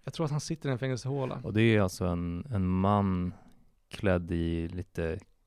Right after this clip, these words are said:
Speaker 1: Narrkläder.
Speaker 2: narrkläder, precis. Ser nästan ut som en clown. Han har en toppig luva och färgglada, en
Speaker 1: Fick-,
Speaker 2: färgglad
Speaker 1: ja.
Speaker 2: jacka, eller
Speaker 1: Ja.
Speaker 2: kappa, lång, höga strumpor och några röda tofsar på skorna eller någonting sånt
Speaker 1: Ja,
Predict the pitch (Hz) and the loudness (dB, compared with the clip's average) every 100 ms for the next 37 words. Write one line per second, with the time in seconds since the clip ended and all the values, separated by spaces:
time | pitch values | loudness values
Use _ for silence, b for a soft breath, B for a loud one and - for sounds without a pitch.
0 | _ 135 135 120 117 151 147 101 110 98 | _ -4 -2 -2 -4 -6 -2 0 2 2
1 | 90 - 156 113 90 110 - 123 - - | -2 0 0 2 -2 -6 -6 -8 -8 -16
2 | - _ - 104 - 90 90 - 110 92 | -20 _ -4 -4 -2 -4 -4 -4 -2 0
3 | 85 92 92 107 - - 95 95 87 90 | -2 -6 -4 -4 -4 -4 0 0 0 0
4 | 95 90 90 85 85 82 110 _ _ - | 2 2 -2 -4 -4 -6 -10 _ _ 0
5 | 101 87 95 90 90 85 92 _ _ _ | 0 2 0 0 0 -2 -6 _ _ _
6 | _ - 147 113 104 95 98 90 95 104 | _ -4 0 4 4 4 0 0 -2 -4
7 | - _ - 107 - - 135 117 120 _ | -8 _ -6 -6 -6 -8 -2 -2 -4 _
8 | - 85 82 92 98 101 101 90 92 - | -6 -4 -2 -4 -4 0 2 0 -4 -4
9 | 101 85 82 - 92 85 85 82 82 - | -2 -2 -6 -6 -2 0 0 -2 -4 -12
10 | b b b b b b b 110 107 98 | b b b b b b b 2 4 2
11 | 95 117 - - 131 - - 127 139 - | 0 -4 -10 -8 -8 -8 -8 -8 -6 -6
12 | - - - 214 117 165 180 | -8 -10 -14 -14 -2 2 2